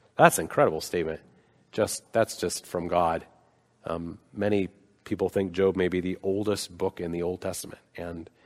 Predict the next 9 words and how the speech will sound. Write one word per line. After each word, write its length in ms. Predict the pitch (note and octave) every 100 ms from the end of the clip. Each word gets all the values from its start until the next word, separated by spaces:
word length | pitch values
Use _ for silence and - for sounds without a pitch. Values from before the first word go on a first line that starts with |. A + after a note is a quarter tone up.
| _ _ _ _
they're, 500 | F2 F2 F2+ F2+ - - _ _ _ -
uh, 340 | E2+ F2 E2 D#2 -
such 360 | - - G2 -
a 120 | D#2+ -
direct 400 | - E2+ G2+ -
statement 440 | - - F#2 E2+ E2
of 60 |
physical 320 | - F#2+ F#2
resurrection. 640 | F2 E2+ F2 F2+ - F#2+